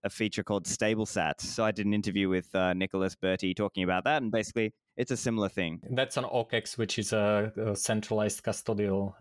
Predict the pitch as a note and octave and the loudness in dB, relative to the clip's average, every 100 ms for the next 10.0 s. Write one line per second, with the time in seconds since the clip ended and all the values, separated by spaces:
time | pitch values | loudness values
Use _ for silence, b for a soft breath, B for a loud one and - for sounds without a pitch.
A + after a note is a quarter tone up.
0 | - G#2 - A2+ - G2+ G2 - A2+ D3 | -8 -8 -4 -4 -2 -2 0 0 2 0
1 | - G2 - F#2 G2+ G#2+ - B2 C3+ C3+ | 0 -2 0 0 2 0 0 0 2 2
2 | C3 A#2 - G#2+ G#2+ G2+ F#2+ F#2 F#2 F2+ | 0 0 0 2 2 4 2 4 2 2
3 | - G#2+ - G#2+ G#2 F#2+ G#2+ G2 G2+ - | 0 -2 -2 -2 0 2 2 4 2 0
4 | G#2+ A#2 G#2+ G#2 G#2 G2+ - G#2 F2+ G#2 | -2 0 -2 -2 -2 -2 0 0 0 0
5 | F#2 G2+ F#2+ F#2 F#2+ F#2 - G2 F#2 F#2 | -2 0 0 2 0 -2 -2 0 0 0
6 | F2 E2+ - G2+ F2+ F2 F2 F2 F2 F2 | 0 -2 -2 0 0 0 -2 0 0 0
7 | F2 E2+ D#2 E2+ F#2+ B - F2 F#2 B2 | 0 2 2 0 0 B -4 -2 0 0
8 | A#2 G#2+ A2 G2+ G2+ F#2 A2 B2+ A2+ G#2+ | 0 0 2 2 2 0 -2 -2 -2 -4
9 | F#2+ G2 G2+ F2 E2+ F#2+ A#2 - C3+ | -4 -2 0 2 2 2 0 -2 0